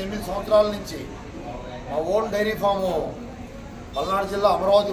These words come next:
మండలం వైకుంఠపురంలో నిర్వహిస్తూ ఉన్నాం. ఉదయం కూడా చెప్పాం, మన, మా మిత్రులు, సోదరులు అందరూ కూడా, మా యొక్క ఆత్మీయులందరూ రావడం జరిగింది. పెద్దలు కూడా మాట్లాడలేరు ఉదయం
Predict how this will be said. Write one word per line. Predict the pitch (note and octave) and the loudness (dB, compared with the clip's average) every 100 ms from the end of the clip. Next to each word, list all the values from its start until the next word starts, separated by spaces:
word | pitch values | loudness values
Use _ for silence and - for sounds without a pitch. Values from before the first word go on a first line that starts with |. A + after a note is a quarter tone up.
| F3+ | -2
మండలం | F3+ F#3 G3 | 0 0 2
వైకుంఠపురంలో | F3+ G3 F#3 F#3 F#3 F3 | 0 -2 -4 -2 -2 -2
నిర్వహిస్తూ | D#3+ F3 F3+ - E3+ D#3 | -2 -2 -2 0 0 2
ఉన్నాం. | D#3+ G3 - - - - - - D#4+ D#4 - - - - - - - - D#3 | 0 -2 -4 -12 -12 -12 -10 -10 -10 -12 -12 -12 -12 -14 -14 -14 -14 -12 -4
ఉదయం | G#3+ A#3 B3 | 0 2 2
కూడా | - G#3 | 2 0
చెప్పాం, | G#3 A3 - - - - - - - - - - - - - - - - | 2 2 2 -2 -10 -12 -14 -14 -14 -14 -14 -14 -14 -14 -12 -12 -12 -6
మన, | D#3+ E3+ D3 A#2+ A#2+ - - - - - | 2 4 4 2 -2 -4 -4 -4 -6 2
మా | D#3+ D#3+ | 6 6
మిత్రులు, | D#3+ - G3+ G#3+ G3+ | 4 0 0 2 4
సోదరులు | F#3 F#3 F#3+ E3+ | 4 6 4 2
అందరూ | F#3 F#3 | 2 4
కూడా, | F3+ F3+ | 4 6
మా | E3+ | 4
యొక్క | E3 D#3 | 2 2
ఆత్మీయులందరూ | D#3 F3 F3 E3+ D#3+ | 2 2 0 0 4
రావడం | D3+ D#3 C3+ | 4 4 0
జరిగింది. | D3 D#3 E3 C#3 C#3+ - - D#3 D3 C3 C#3+ C3+ - F3+ F3 - - - - - - - - D#3 | -2 -2 -2 -2 -2 -2 -6 -8 -8 -6 -6 -6 -8 -10 -10 -12 -12 -10 -10 -10 -10 -10 -4 -2
పెద్దలు | D#3+ G#3 G#3+ | 2 4 6
కూడా | F#3+ F3 | 6 6
మాట్లాడలేరు | F#3 G3+ F#3+ F3 D#3 | 4 4 4 4 4
ఉదయం | D3+ E3 | 4 2